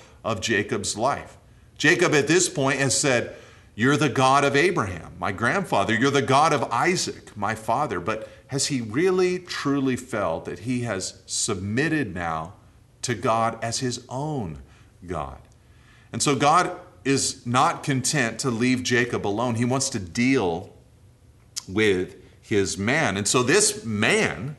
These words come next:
appears to Jacob and wrestles with him until the breaking of the day or the morning time. And when the man, verse twenty-five, saw that he did not prevail against Jacob, he touched his hip socket.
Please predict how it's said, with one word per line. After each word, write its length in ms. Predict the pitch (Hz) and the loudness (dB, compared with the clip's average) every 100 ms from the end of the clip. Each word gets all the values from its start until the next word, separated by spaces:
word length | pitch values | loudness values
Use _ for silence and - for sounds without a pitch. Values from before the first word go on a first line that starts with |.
| - | -4
appears 800 | 170 - - 180 143 120 131 - - - | -4 -4 -4 0 2 2 0 -6 -14 -4
to 140 | 131 | -2
Jacob 560 | 110 - 180 214 113 101 | 0 4 4 4 0 0
and 280 | 117 107 110 | 0 0 2
wrestles 480 | 160 208 147 113 92 | 2 2 0 -2 -2
with 240 | 92 - | -2 -2
him 300 | 80 76 85 - - - - - | -8 -10 -12 -18 -20 -20 -20 -8
until 340 | 98 - 110 | -6 0 0
the 140 | 95 95 | 2 0
breaking 560 | 80 110 143 139 123 | 0 2 2 2 0
of 100 | 113 | 0
the 80 | 90 | 0
day 320 | 98 127 139 | 2 4 4
or 80 | 98 | 4
the 100 | 95 | 2
morning 380 | 95 117 156 95 | 0 -2 -2 -6
time. 360 | - 76 71 - - - - _ - - - - - | -8 -12 -12 -16 -20 -20 -20 _ -20 -20 -20 -20 -4
And 80 | 120 | 0
when 100 | 233 | 2
the 80 | |
man, 320 | 196 120 107 120 | 2 4 2 2
verse 220 | 123 - | 2 0
twenty-five, 640 | - 117 110 110 90 92 | -2 0 0 0 0 0
saw 440 | - 135 143 110 95 | 0 2 2 2 0
that 160 | 101 | -2
he 260 | 110 98 92 | -2 -2 -4
did 420 | 98 90 139 139 | -4 0 0 2
not 320 | 127 131 131 | 0 0 -2
prevail 640 | - 104 80 107 117 90 101 | -2 -2 0 2 2 0 -4
against 480 | - 98 110 - | -4 -4 -4 -6
Jacob, 440 | 85 95 113 80 71 | -4 -2 -2 -4 -8
he 180 | - 98 | -10 -10
touched 540 | - - 165 - - | -8 -4 -4 -4 -6
his 320 | 95 92 - | -4 -4 -6
hip 280 | - 156 - | -6 -6 -4
socket. 640 | - 80 73 - - - | -6 -4 -6 -10 -14 -16